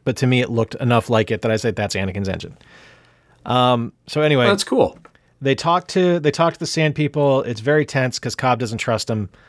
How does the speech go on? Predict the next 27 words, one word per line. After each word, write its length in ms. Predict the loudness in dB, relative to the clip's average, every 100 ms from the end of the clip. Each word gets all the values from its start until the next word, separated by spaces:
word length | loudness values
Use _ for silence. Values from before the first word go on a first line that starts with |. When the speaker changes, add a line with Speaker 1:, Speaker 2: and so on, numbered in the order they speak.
| _ _ _
Speaker 1:
But 180 | -2 0
basically 460 | 0 -2 0 0 2
what 160 | 2
it 40 | 2
boils 260 | 2 0
down 260 | 0 -2 -2
to 300 | -4 -4 -2
is 640 | -2 -2 -4 -4 -6 -6 -10 _ _ -10
they 200 | 0 2
realize 480 | 2 2 4 2 0
that 100 | 0
they're 120 | 0
going 300 | 2 0 0
to 80 | 0
need, 440 | -2 0 -2 -4 -10 _ _ _ _ _ _
uh, 220 | -4 -2 -2
the 100 | -2
Sand 240 | 0 0
People's 260 | -2 -6 0
help 240 | 0 0
in 80 | -2
order 140 | -2 -4
to 20 |
defeat 280 | -4 -6 -8
the 60 |
Krayt 220 | -6 -6
Dragon. 360 | -4 -6 -6